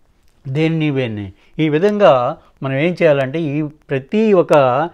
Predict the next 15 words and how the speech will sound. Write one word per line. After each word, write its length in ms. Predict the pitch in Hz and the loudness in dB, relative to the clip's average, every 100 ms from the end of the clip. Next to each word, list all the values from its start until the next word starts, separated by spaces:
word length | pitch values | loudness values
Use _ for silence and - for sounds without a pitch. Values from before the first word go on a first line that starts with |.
| _ _ - | _ _ -6
ఈ 320 | 147 135 127 | -2 -2 -2
మూల 440 | 135 123 131 190 202 | -4 -6 0 2 2
క్రియలకు 840 | 160 147 139 143 143 127 123 135 - - | 2 0 2 2 0 0 -2 -6 -10 -10
ఈ 140 | 131 123 | -6 -4
విధంగా 720 | 131 160 165 170 131 120 143 _ - | 0 0 4 4 4 2 -4 _ -6
కిసే 300 | 185 - 180 | -2 2 2
కిన్హే 460 | 156 151 156 156 143 | 2 -4 -2 -2 -4
ఫైండ్ 300 | - 131 139 | -6 -4 -4
అవుట్ 220 | 139 143 | -4 -4
చేస్తూ 680 | 127 - _ - 143 127 123 _ - _ _ _ _ - | -6 -8 _ -14 -8 -6 -8 _ -20 _ _ _ _ -10
ప్రశ్నిస్తే 720 | 107 - 190 - - 185 254 - _ - | -8 -2 -2 -2 0 0 0 -8 _ 0
ఆన్సర్ 380 | 127 185 185 180 | 2 2 2 2
వస్తే 580 | 160 151 - 175 226 262 _ _ | 2 0 0 0 0 -4 _ _
అది 160 | - 202 | -4 -2
సకర్మక, 800 | - 175 190 180 143 135 143 143 | -2 0 0 0 -2 0 0 0